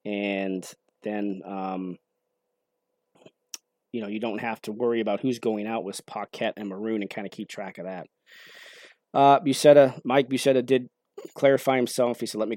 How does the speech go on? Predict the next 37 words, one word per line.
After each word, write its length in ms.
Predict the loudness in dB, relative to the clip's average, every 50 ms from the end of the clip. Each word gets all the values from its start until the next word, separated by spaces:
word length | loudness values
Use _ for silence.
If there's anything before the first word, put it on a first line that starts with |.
| -4 -4
<laughs> 300 | -4 -4 -4 -6 -6 -6
clarify 40 |
comment 320 | -4 -2 -2 -2 -2 -2 -2
on 60 | -4
Shattenkirk. 540 | -2 -2 -2 -2 -2 -4 -6 -8 -8 -8 -6
He 80 | -4
had 100 | -4 -4
a 60 | -4 -4
goal, 260 | -4 -2 -2 -2 -2
but 160 | -4 -6 -6
very 180 | -6 -4 -4 -2
weak 240 | -2 -4 -4 -6
on 140 | -6 -8 -6
defense." 360 | -6 -8 -8 -8 -8 -6 -2
Yeah, 100 | 0 0
he 100 | 2 4
was. 340 | 6 6 8 8 6 4 2
He 100 | 0 0
admitted 320 | 0 2 0 0 0 0 -4
it, 100 | -6 -8 _ -16
and 220 | -12 -10 -6 -4
he 80 | -2 0
knows 260 | 0 0 -2 -2 -6
it. 120 | -8 -10 -12 _ _ _ _ _ _ _ _ _ -14
Um, 560 | -10 -8 -6 -4 -4 -4 -4 -4 -6 -6 -8 -10 _ _ _ _ _ _ _ _ _ _ _ _ -20 -20 _ _
from 340 | -14 -8 -6 -4 -4 -4 -6
Volti, 1000 | -8 -12 -12 -8 -4 -2 0 0 -2 -4 -8 -8 -6 -4 -4 -2 -4 -4 -6 -6
uh, 640 | -6 -4 -4 -2 -2 -2 -2 -4 -4 -4 -6 -6 -2
also 320 | 0 0 0 0 0 -2
asked 320 | -2 -2 -2 -4 -4 -6 -6
about 280 | -6 -4 -4 -4 -6
the 80 | -8 -12
hit 260 | -4 -2 -2 -2 -2 -4 -8
on 260 | -8 -8 -6 -8 -8 -12 -14 _ _ -16
Kucherov 540 | -10 -8 -8 -8 -6 -4 -4 -4 -4 -4 -6 _
by 180 | -4 -4 -4 -4 -6 _
Benn. 360 | -8 -4 -4 -2 -2 -2 -4